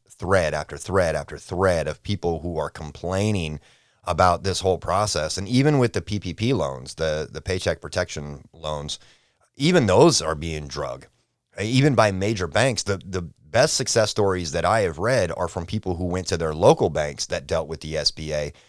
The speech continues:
They're actually getting it moved along quicker than major banks like Chase, um, and Bank of America and Wells Fargo. They, they screwed everything up too. They were,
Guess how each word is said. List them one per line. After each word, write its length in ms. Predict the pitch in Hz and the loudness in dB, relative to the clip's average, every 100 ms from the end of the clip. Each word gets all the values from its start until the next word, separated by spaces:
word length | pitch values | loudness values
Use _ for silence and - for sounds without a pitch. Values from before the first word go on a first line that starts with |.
| _ _ | _ _
They're 240 | 85 117 | 4 6
actually 460 | 120 104 - 90 85 | 6 4 0 -4 -2
getting 340 | 78 87 80 | -2 -2 -2
it 200 | 78 - | -6 -8
moved 360 | 101 92 92 82 | -10 -4 -2 0
along 360 | 82 80 76 71 | 0 0 0 0
quicker 460 | - 139 76 67 - - _ _ | 2 2 -2 -6 -10 -20 _ _
than 320 | 98 95 85 | 2 2 2
major 260 | 92 98 82 | 0 0 0
banks 240 | 82 80 | -2 -2
like 180 | 73 - | -6 -2
Chase, 560 | 113 117 76 - - - 82 | 0 0 0 -2 -4 -4 -4
um, 280 | 82 78 | -2 -2
and 120 | 80 80 | -2 2
Bank 200 | 92 87 | 2 2
of 60 | |
America 380 | 82 85 82 80 | -4 -2 -2 -4
and 100 | 78 | -4
Wells 220 | 76 69 | -4 -2
Fargo. 480 | - 110 92 78 73 - _ _ | 2 2 2 -2 -4 -10 _ _
They, 220 | 90 120 | -2 -2
they 320 | 92 131 175 | 4 6 6
screwed 400 | - - 98 87 | 4 0 0 2
everything 420 | 85 80 78 82 | 2 2 -2 -2
up 140 | 85 87 | -2 0
too. 200 | 156 160 | 0 2
They 140 | 104 | 4
were, 300 | 135 95 80 | 4 2 0